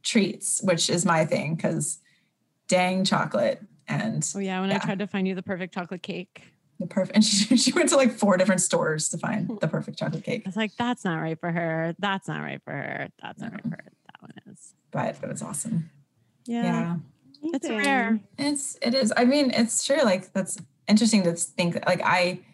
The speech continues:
Speaker 1: I don't even think about it now. So I should, I take it for granted that these people that I work with are so awesome and, and fun. And, like, I want to hang out with them after work.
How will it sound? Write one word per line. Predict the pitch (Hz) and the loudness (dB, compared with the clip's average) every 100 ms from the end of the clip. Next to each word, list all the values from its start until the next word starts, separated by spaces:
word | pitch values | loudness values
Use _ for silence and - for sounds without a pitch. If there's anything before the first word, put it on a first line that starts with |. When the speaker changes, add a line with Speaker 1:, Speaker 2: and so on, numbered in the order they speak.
| - - | -4 2
Speaker 1:
I | |
don't | 208 214 | 6 6
even | 185 - | 4 2
think | 180 | 2
about | 165 151 | 2 0
it | - | 0
now. | 160 | -2
So | 165 190 | 4 4
I | |
should, | 196 202 - | 6 4 2
I | 165 160 | 2 2
take | 165 208 196 | 2 2 2
it | |
for | - | 0
granted | 160 151 120 - - - | -2 0 -2 -4 -6 -2
that | 180 | 0
these | 185 175 | 0 0
people | 196 170 165 | 0 0 -2
that | 165 | 0
I | 160 | 0
work | 170 - | -2 -4
with | - 202 - _ _ | -4 -4 -4 _ _
are | 185 180 | 0 2
so | 185 175 160 - _ _ _ - | 0 0 -4 -8 _ _ _ 0
awesome | 156 - 147 170 175 | 0 2 2 0 0
and, | 180 170 165 - _ - | 0 2 0 -4 _ -2
and | 170 165 - | 0 0 -2
fun. | - 214 185 175 175 170 | -4 2 4 4 4 4
And, | 160 160 | 2 2
like, | 175 165 | 2 4
I | 165 | 2
want | 170 175 170 | 4 2 2
to | - | 0
hang | 196 156 | 0 2
out | 160 165 | 0 -2
with | 160 | -2
them | 151 208 | -2 0
after | 160 - | -2 -4
work. | - 165 - | -6 -6 -10